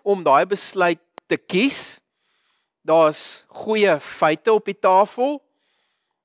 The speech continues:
Daar's dalk nie iets daarmee fout as ek nie daai besluit so neem nie.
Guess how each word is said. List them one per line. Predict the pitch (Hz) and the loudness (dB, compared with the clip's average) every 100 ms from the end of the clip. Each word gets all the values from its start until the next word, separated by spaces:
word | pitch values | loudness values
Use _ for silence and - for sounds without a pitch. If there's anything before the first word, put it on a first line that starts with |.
| _ _ - | _ _ -2
Daar's | 170 170 - | 0 0 2
dalk | 180 175 | 2 2
nie | 214 220 190 - | 0 -2 -2 -2
iets | 220 220 | -4 -2
daarmee | - 185 160 | 0 0 0
fout | 135 - 180 294 - | -6 0 2 2 0
as | - 175 - | -6 -6 -2
ek | 220 - _ _ | -2 -4 _ _
nie | 143 170 285 | -8 -2 0
daai | 202 156 | 2 2
besluit | 151 - 175 156 | -2 -4 -2 -2
so | - 180 | -4 -4
neem | 151 127 131 127 | -4 -4 -6 -6
nie. | 156 247 | -8 -10